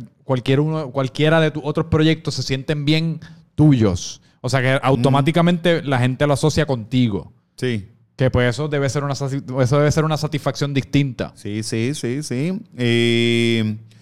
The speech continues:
Speaker 2: para, yo siento que, ah, por, por ejemplo, ahora mismo yo siento que como que, coño, la gente al fin, este, yo siempre he tenido este humor <laughs> y es como
Speaker 1: Sí,
Speaker 2: que al
Speaker 1: humor
Speaker 2: fin,
Speaker 1: negro.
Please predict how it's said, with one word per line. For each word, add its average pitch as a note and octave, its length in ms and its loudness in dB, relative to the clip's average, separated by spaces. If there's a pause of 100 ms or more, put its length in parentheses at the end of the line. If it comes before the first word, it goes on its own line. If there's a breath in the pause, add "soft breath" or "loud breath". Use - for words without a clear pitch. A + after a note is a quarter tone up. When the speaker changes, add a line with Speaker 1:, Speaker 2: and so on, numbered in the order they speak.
(1400 soft breath)
Speaker 2:
para, C#3 360 0
yo C#3+ 160 2
siento E3+ 480 0
que, C#3 120 2
ah, A#2 280 0
por, A#2 340 -6
por A2+ 140 -4
ejemplo, A2 320 -4
ahora G2+ 240 -2
mismo C#3 180 -8
yo B2+ 100 -6
siento D3 220 -8
que B2 80 -6
como A2+ 200 -4
que, G#2 120 -4
coño, C3+ 300 -6
la G#2 120 -4
gente A#2+ 560 -2
al B2+ 340 -4
fin, C3+ 760 -8 (220)
este, G#2 840 -4
yo G#2 100 -2
siempre B2 220 -2
he - 20 -8
tenido B2+ 200 -8
este - 180 -12
humor A#2+ 420 -6
<laughs> - 20 -20
y A2+ 320 -2
es G#2 140 -4
como C3 160 -2
Speaker 1:
Sí, A#2 80 2
Speaker 2:
que A2 120 2
al G#2+ 160 0
Speaker 1:
humor D3 200 2
Speaker 2:
fin, D3 80 2
Speaker 1:
negro. A#2+ 420 2